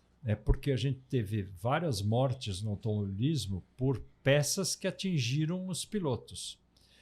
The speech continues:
Ah, então, a gente tem o filho do John Surtees na Fórmula dois, que morreu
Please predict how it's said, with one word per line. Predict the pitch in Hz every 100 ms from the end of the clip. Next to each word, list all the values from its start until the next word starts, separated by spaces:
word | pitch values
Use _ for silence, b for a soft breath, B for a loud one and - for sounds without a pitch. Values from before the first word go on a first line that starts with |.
| b b b b -
Ah, | 117 117 110 113 127
então, | 117 120 127 110 -
a | 101
gente | 117
tem | - 127 117
o | 107
filho | - 131 117 107
do | 104
John | 90 113 113
Surtees | - 107 90 - 151 143 -
na | 117
Fórmula | - 120 104 98
dois, | 95 120 143 -
que | -
morreu | 107 90 120 127